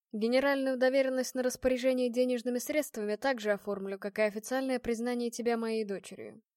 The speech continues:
С этого дня ты, Шанная Кальмо, леди Эльканте, моя единственная наследница». Неопределённо качнула головой, давая понять, что услышала, но дракон почему-то понял меня неправильно и напрягся.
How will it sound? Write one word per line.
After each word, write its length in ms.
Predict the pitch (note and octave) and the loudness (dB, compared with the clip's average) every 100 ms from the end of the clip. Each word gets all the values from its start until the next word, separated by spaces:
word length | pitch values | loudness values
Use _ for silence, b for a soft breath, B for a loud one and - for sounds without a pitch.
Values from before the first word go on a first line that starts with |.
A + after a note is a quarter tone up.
| _ | _
С 120 | - A#3+ | -6 -4
этого 280 | A#3+ B3+ | 0 0
дня 280 | B3+ D4+ D#4 | 0 0 -4
ты, 260 | - C#4 C4 | -2 -4 -4
Шанная 500 | - C4 B3+ B3+ B3+ | -2 -2 0 0 -2
Кальмо, 520 | B3+ B3 B3 C4+ C4+ - | -2 -4 -2 -4 -6 -8
леди 320 | A3 A#3 A3 | -2 -2 0
Эльканте, 680 | A#3 A3 - A3+ F#3 G3 G3 _ | -2 -2 -4 -6 -6 -12 -18 _
моя 260 | G3 G3+ A3+ | -8 -2 0
единственная 680 | A3 G#3+ G#3 G#3+ G3+ G3+ | 0 -6 -8 -8 -8 -8
наследница». 760 | G3 G3 G3 F3 - - - A#3 _ _ _ _ _ | -8 -10 -10 -12 -12 -16 -16 -20 _ _ _ _ _
Неопределённо 680 | A3 A3 A#3+ A#3 B3 A#3+ A#3+ | -8 -6 -4 0 0 0 -4
качнула 440 | A#3 - A#3+ A#3 | -6 -6 -4 -4
головой, 460 | A3 A#3 B3 F4+ F#4+ | -2 0 0 2 2
давая 300 | A3+ G#3+ G#3 | 4 4 2
понять, 320 | A3+ A3 G3+ | 0 -2 -4
что 180 | - G#3+ | -4 -6
услышала, 580 | G#3+ G#3+ G3+ - G3 F#3+ | -4 -6 -8 -8 -8 -6
но 140 | A3+ | -4
дракон 340 | B3+ C4 F#4 | -2 0 -2
почему-то 460 | F4 C4+ D4 D4+ D4 | -4 -8 -8 -8 -8
понял 320 | - D4 D4 | -4 -4 -4
меня 220 | C#4+ C#4+ | -6 -6
неправильно 560 | C#4+ C#4+ F4 D#4 G#3 G#3 | -8 -2 0 2 0 -2
и 100 | A#3 | -4
напрягся. 580 | D4+ - C4 E3 - | -6 -4 -4 -4 -8